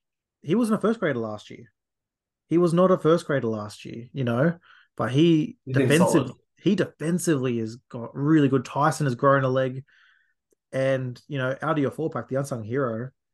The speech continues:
Speaker 1: you lost Jayden Brailey again to another injury.
Speaker 2: Hmm.
Speaker 1: Phoenix Crossland
Speaker 2: Phoenix.
Speaker 1: has come in. And I tell you what, I tell you what, if you gave Newcastle and the decision makers a choice right now to say,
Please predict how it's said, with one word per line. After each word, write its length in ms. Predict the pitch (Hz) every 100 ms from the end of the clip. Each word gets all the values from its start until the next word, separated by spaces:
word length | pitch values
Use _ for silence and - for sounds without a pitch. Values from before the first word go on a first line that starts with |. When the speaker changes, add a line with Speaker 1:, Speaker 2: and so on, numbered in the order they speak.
| _ _ _ _ -
Speaker 1:
you 140 | 123
lost 280 | 135 151 -
Jayden 260 | 135 123 117
Brailey 280 | 127 127
again 260 | 113 123 135
to 160 | - 117
another 280 | 117 110
injury. 500 | 127 143 120 110 139 - _ _
Speaker 2:
Hmm. 520 | 127 127 123 113 101 101
Speaker 1:
Phoenix 420 | 147 214 165 -
Crossland 640 | - 139 185 190 175 135
Speaker 2:
Phoenix. 160 | 113 -
Speaker 1:
has 80 | 117
come 120 | 110
in. 240 | 120 160 - _ _ _ _
And 100 | 143
I 100 | 185
tell 220 | 247 254 240
you 160 | 175
what, 300 | 156 147 - - _ _ - _ _ _ -
I 200 | 165 190
tell 260 | - 170
you 240 | 165 147 123
what, 240 | 110 - _ _ _ _ _ _ -
if 180 | 151 139
you 260 | 175 233 233
gave 640 | 185 151 117 113 131 - _ _ _ _ _ _ -
Newcastle 920 | 131 139 151 135 120 113 - 113 123 -
and 120 | 120
the 60 |
decision 320 | 117 113 139 123
makers 320 | 117 117 110
a 60 |
choice 320 | 110 143 135 131
right 160 | 117
now 120 | 120
to 60 | 117
say, 300 | 120 113